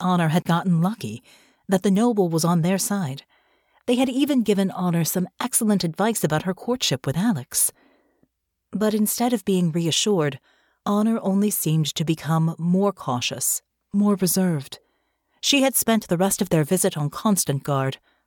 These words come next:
watching every verbal step like a sapper clearing a minefield. Now, as they sat facing one another in the privacy of their carriage, Honor avoided eye contact. She stared out at a narrow gap in the curtains at the city rolling past,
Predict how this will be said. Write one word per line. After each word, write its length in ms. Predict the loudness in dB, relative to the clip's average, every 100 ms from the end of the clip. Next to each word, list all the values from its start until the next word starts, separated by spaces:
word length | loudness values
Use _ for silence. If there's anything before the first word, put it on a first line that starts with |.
| _
watching 400 | 0 0 2 -2 0
every 360 | 0 2 0
verbal 400 | 2 2 2 0
step 400 | 0 2 2 -2 -4 -8
like 200 | -4 -4 -2
a 40 |
sapper 520 | -2 0 -2 -2 -4
clearing 380 | -4 -2 0 2
a 60 | 2
minefield. 720 | 2 0 -2 -4 -10 -10 -16 _ _ _ _ _ _ _ _
Now, 420 | 0 2 4 2 2
as 200 | 0 2
they 120 | 0
sat 260 | 0 0 0
facing 460 | 0 0 0 0
one 160 | 0 0
another 320 | 0 -2 -2
in 80 | -4
the 80 | -4
privacy 500 | -2 -2 -2 -2 -4
of 80 | -4
their 120 | -6
carriage, 540 | -4 -4 -4 -6 -6 _ _ _ _ _
Honor 320 | 0 2 2 2
avoided 460 | 0 2 2 2 0
eye 140 | -2
contact. 720 | -2 -6 -6 -8 -10 -10 -14 _ _ _ _ _ _ -4
She 180 | 0
stared 480 | 2 4 4 4 2 0
out 260 | 0 0
at 200 | -2 -4
a 60 | -2
narrow 360 | 0 2 2 0
gap 360 | 0 0 0
in 100 | -2
the 80 | -2
curtains 480 | -2 -2 0 -2 -2
at 80 | -2
the 80 |
city 280 | 0 0 0
rolling 320 | 0 0 0
past, 520 | -2 -2 -2 -2 -6